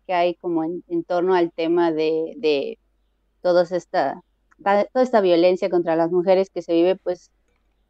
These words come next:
está, yo creo que ya se están iniciando varias producciones,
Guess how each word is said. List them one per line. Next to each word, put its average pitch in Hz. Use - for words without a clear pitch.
está, 196
yo 226
creo 220
que 220
ya 202
se 247
están 202
iniciando 190
varias 170
producciones, 196